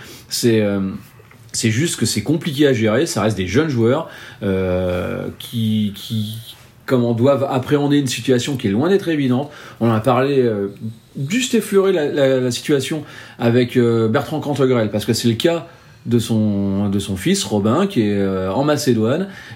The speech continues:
et, euh, bah, le yougoslave, c'est pas si évident que ça à apprendre, même si vous avez des cours dans un pays que vous connaissez pas, seul, sans la famille, euh, avec une situation sanitaire qui est la même que la nôtre, euh, mais là-bas, et ben, ce que disait Bertrand, c'est pas évident,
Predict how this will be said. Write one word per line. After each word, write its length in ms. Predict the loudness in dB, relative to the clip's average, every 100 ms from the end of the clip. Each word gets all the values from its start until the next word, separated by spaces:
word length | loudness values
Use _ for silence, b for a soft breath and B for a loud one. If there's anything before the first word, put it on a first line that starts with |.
| -2
et, 240 | 0 2
euh, 340 | 0 0 -2
bah, 460 | -2 -2 -2 -2 0
le 200 | 2 4
yougoslave, 840 | 2 4 4 4 2 2 2 2
c'est 180 | 2 0
pas 160 | 0 -2
si 240 | -2 2
évident 400 | 4 4 4 2
que 60 | 2
ça 180 | 2 2
à 120 | 0
apprendre, 340 | 0 0 2
même 100 | 2
si 100 | 0
vous 140 | 0 2
avez 220 | 2 2
des 100 | 0
cours 320 | 2 0 0 B B -2
dans 180 | 0 2
un 80 | 2
pays 240 | 2 0
que 60 | 0
vous 100 | 0
connaissez 480 | 0 0 0 0
pas, 280 | 2 2 0 B B
seul, 480 | -8 2 4 4 2
sans 200 | 0 0
la 100 | 0
famille, 480 | 0 0 0 0 -2 B B -2
euh, 340 | 2 4 2 2
avec 240 | 2 2
une 80 | 2
situation 440 | -4 0 0 0 -2
sanitaire 440 | 0 0 0 0
qui 120 | 0
est 60 | 2
la 140 | 4
même 180 | 2 4
que 80 | 2
la 100 | 2
nôtre, 320 | 0 -2 0
euh, 360 | 2 2 0 0
mais 140 | 2
là-bas, 340 | 2 2 0 0 B B B
et 80 | -2
ben, 480 | 2 2 0 0 -2
ce 100 | 0
que 60 | 0
disait 360 | 0 0 2
Bertrand, 380 | 2 0 -2 -2
c'est 220 | 0 0
pas 160 | 4 4
évident, 440 | 4 2 0 0